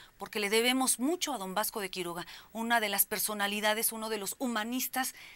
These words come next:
de mayor trascendencia en la historia. Don Vasco de Quiroga, y es justo el catorce de marzo. Aquí también se enmarcó y se engloba los honoris causa. Se entregaron en el Centro Cultural Universitario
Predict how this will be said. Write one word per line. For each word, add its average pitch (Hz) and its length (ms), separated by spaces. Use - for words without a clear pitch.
de 208 120
mayor 226 360
trascendencia 220 800
en 202 160
la 180 80
historia. 190 580
Don 190 260
Vasco - 400
de 196 160
Quiroga, 185 380
y 208 140
es - 240
justo 240 300
el 220 60
catorce - 380
de 233 100
marzo. 254 320
Aquí 226 240
también 226 520
se - 160
enmarcó 208 500
y 233 80
se - 140
engloba 196 580
los 208 280
honoris 233 460
causa. 233 380
Se 214 120
entregaron 233 460
en 226 100
el 190 80
Centro 214 300
Cultural 190 500
Universitario 196 800